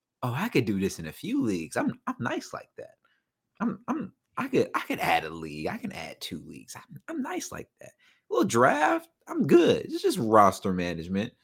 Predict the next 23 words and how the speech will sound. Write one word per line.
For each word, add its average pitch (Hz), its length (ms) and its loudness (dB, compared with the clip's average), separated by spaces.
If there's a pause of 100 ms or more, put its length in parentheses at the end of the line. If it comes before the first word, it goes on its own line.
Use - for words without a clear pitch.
(800)
But 220 640 10 (580)
if - 140 -10
you 131 80 4
have 98 100 2
a - 40 -6
bad 190 380 12
year, 110 540 2 (320)
and 98 120 -2
let's 110 140 2
just 107 140 -4
say 113 80 6
you 107 160 2
have 101 100 2
a, 95 140 0 (1000)
any 269 220 6
num-, 135 260 6 (140)
more 240 260 10
than 147 280 6
one 127 260 8
number 104 360 4
of 90 60 0
fantasy 92 400 -4
leagues, 85 540 -6